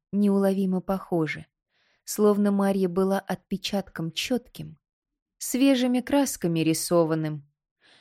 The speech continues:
свежим углем подведенным. А Василисе осталась и печать после еще нескольких дев, и краски подсохли, и уголек исчернили до самых пальцев.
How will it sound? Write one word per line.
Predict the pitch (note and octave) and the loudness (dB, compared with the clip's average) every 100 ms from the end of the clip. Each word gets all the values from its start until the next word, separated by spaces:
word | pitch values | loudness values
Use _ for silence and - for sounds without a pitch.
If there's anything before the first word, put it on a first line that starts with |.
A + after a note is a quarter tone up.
| _ | _
свежим | - G#3+ F#3 F3+ F3 E3+ | -6 0 4 4 2 0
углем | D#3+ E3 E3+ E3+ | 2 2 2 0
подведенным. | F3 D#3+ E3+ D#3+ E3 D#3+ D#3 D3+ D3 _ _ _ _ | -2 -2 -2 0 0 0 -4 -8 -12 _ _ _ _
А | F3+ | -2
Василисе | F3 G3 A#3 A3+ G#3 G#3+ | 0 2 2 0 2 2
осталась | G3+ - - G3+ G3 F#3 - | 2 0 0 0 2 -2 -6
и | G3 | -8
печать | - F#3+ - D#3+ C#3+ - | -6 -6 -4 -6 -8 -8
после | D3 D3 - | -6 -6 -4
еще | D3 D3 - D#3+ | -4 -4 -6 -6
нескольких | D3+ D3+ - D#3 D3+ D#3+ | -6 -6 -4 -4 -4 -6
дев, | D3 D#3 D3+ - - - - | -2 -2 -2 -8 -20 -14 -2
и | F4 | 0
краски | D4 C4+ B3+ - B3 | 4 4 2 -2 -2
подсохли, | A3+ A3 - A3 G#3 - G3 G3 _ _ - | 0 0 0 -2 -2 -2 -10 -10 _ _ 0
и | F3+ | 2
уголек | D#3+ D#3+ D#3 G#3+ A3 | 4 4 4 2 -2
исчернили | G3+ - G#3 G3 G3 F#3 F3+ | -8 -6 -4 0 0 0 -2
до | D#3 | -4
самых | D3+ - B3+ A#3+ - - | -4 -6 -4 -6 -8 -2
пальцев. | F3 D#3 D3+ - - - | -2 -2 -8 -12 -14 -20